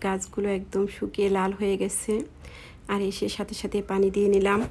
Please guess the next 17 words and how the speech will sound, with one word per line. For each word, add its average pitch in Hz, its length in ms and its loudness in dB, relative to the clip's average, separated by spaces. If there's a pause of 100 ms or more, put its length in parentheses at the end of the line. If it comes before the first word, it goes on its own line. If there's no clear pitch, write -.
(1300)
আর 202 160 2
এখানে 208 300 2
গ্রাম 196 280 2 (120)
থেকে 208 200 0 (100)
গরুর 196 340 2
দুধ 202 200 -2
নিয়ে 202 200 4
আসলাম। 202 440 0 (1500)
আর 202 160 0 (100)
গরুর 202 300 0
দুধ 202 180 4 (120)
বোতলে 208 380 2
ভরে 208 320 0 (120)
তারপরে 202 420 0 (680)
ফ্রিজে 202 400 0
রেখে 196 240 0
দিব। 196 180 0